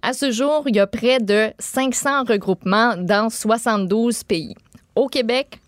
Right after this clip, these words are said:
on a des groupes actifs à Montréal, Québec,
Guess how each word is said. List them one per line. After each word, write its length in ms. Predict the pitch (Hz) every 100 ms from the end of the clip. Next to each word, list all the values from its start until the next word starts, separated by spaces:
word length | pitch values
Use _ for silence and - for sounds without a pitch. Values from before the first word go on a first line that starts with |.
| -
on 100 | 196
a 60 |
des 140 | 190 196
groupes 200 | 202 214
actifs 380 | 180 - 214 185
à 80 |
Montréal, 560 | 165 175 190 208 233 233
Québec, 560 | 226 175 202 233 233